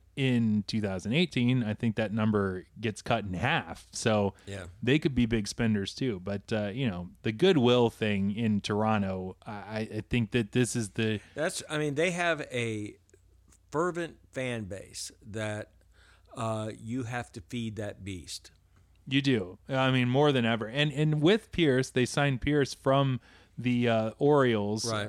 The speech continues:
Speaker 1: or signed him away from the Orioles. There's a utility guy. Um, do you see him as ever being on the level of, say, a Ben Zobrist?
Speaker 2: No.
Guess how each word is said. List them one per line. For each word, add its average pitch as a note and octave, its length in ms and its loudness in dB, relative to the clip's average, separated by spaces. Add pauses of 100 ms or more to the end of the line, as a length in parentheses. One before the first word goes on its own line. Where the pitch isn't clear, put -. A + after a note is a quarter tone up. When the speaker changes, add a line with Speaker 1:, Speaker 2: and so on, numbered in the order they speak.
Speaker 1:
or A#2 60 -6
signed B2+ 220 2
him A2+ 80 4
away C3 280 4
from B2 160 -2
the G#2+ 120 2
Orioles. G#2 400 -2
There's B2+ 280 4
a B2+ 60 2
utility B2+ 640 4
guy. G2+ 380 2 (500)
Um, C3+ 460 2
do A#2+ 120 -4
you A3 140 4
see A#3+ 280 2
him G#3+ 220 6
as F3+ 160 4
ever E3+ 220 4
being C#3+ 500 4
on A#2+ 160 4
the A#2+ 80 4
level A#2 400 4
of, G2+ 120 -2
say, A2+ 260 0
a G#2+ 80 -2
Ben G#2+ 220 0
Zobrist? G2 680 -2 (1000)
Speaker 2:
No. D#3 400 -8